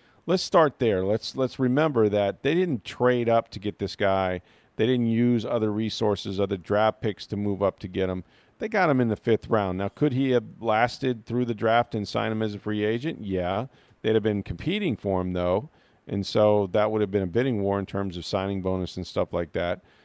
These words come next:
And so a lot of times when you get down around the fifth, sixth, seventh round, rather than wait for the guy to become an undrafted free agent and have to compete with all the other teams, you just draft the guy. You draft them and say, you know, "Look, there's not much difference between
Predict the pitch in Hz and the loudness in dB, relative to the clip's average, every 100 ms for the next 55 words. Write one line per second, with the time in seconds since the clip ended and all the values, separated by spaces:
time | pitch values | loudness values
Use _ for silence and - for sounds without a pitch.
0 | _ - 123 156 139 147 185 - 139 123 | _ -6 2 6 6 6 4 2 0 0
1 | 113 117 113 110 123 - 117 113 110 104 | -2 -2 -2 -2 -2 0 0 0 0 -2
2 | - 110 - 110 - 110 101 95 127 135 | 0 -2 -2 -8 -2 0 0 -2 -2 0
3 | 107 101 _ _ _ - 123 131 127 113 | -2 -4 _ _ _ 2 4 4 2 0
4 | 113 110 107 117 117 120 135 117 107 107 | 0 0 -2 -6 0 0 0 -2 -2 0
5 | 104 104 101 - 104 101 101 101 98 - | 0 0 -4 -4 -2 -2 0 2 0 0
6 | 90 101 101 104 92 92 98 95 90 87 | -6 -2 0 0 -2 -4 -4 -4 -8 -6
7 | 107 107 90 90 98 92 95 135 151 95 | -6 -6 -6 0 0 2 0 0 -2 -6
8 | 95 92 - _ _ _ - 104 175 175 | -4 -6 -8 _ _ _ -20 -8 -2 -2
9 | - - 165 180 - 110 123 - - 104 | -2 0 2 2 0 -6 -8 -12 -16 -12
10 | 101 101 101 104 - 123 110 101 107 101 | -6 0 2 2 0 -2 -2 -2 0 0
11 | 104 104 117 - 92 95 104 110 - 107 | 0 0 0 0 -4 -2 0 -2 -2 -4
12 | 101 - 98 101 98 | -4 -6 -8 -6 -4